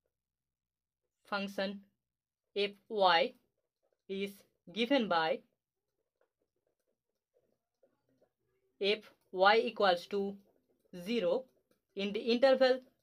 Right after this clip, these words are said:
minus infinity less than Y less than equals to zero equals to Y plus Y square by two in the interval zero less than Y less than equals to root three minus one and equals to one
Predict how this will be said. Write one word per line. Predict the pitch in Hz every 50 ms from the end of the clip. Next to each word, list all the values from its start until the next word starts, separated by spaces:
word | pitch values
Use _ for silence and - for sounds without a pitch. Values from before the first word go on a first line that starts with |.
| _ -
minus | 175 185 202 233 269 277 277
infinity | 285 269 254 277 269 262 262 269
less | 240 220 208 214 208
than | - 247 240 233
Y | 233 233 220
less | 214 202 208
than | 202 226 226
equals | 220 220 214 214
to | - 214
zero | 180 175 180 170 190 277 302 - _ _ _ _ _ _ _ -
equals | 220 226 220 247 247 247 240 240
to | - 247 240 233 233 -
Y | 240 196 214 247 285 294
plus | 285 240 233 233 233 233 233
Y | - 208 208 233
square | 240 - - 254 240 220
by | 226 220 220 214 -
two | 262 240 196 202 262 - - _ _ _ _ _ -
in | 214 233 233 226
the | 220 - 254 247
interval | 262 247 285 277 262 240 254 262 262 262 _ _ _ - 175
zero | 170 190 226 269 302 302
less | 277 262 262 262
than | 262 262 247 240
Y | 240 247 240
less | 233 226 220 220 226
than | 269 247
equals | 247 247 247 247 240
to | 240 240
root | 220 226 226 226
three | - 277
minus | 247 233 220 214 214 -
one | 202 180 175 180 262 294 - _ _ _ -
and | - 175 175 180
equals | 202 202 233 233 226 226
to | - 226 220
one | - 220 226 202 175 170 190 269